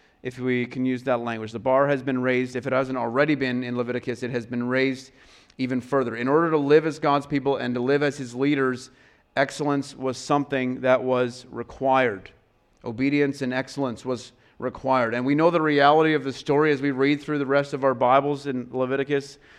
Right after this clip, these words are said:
You pick up and start reading. We know the rest of the story, how Israel and the priests, they couldn't do it on their own,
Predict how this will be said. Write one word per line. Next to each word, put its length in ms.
You 140
pick 240
up 100
and 100
start 260
reading. 340
We 80
know 160
the 100
rest 240
of 80
the 80
story, 400
how 440
Israel 540
and 100
the 80
priests, 580
they 120
couldn't 300
do 140
it 60
on 140
their 160
own, 260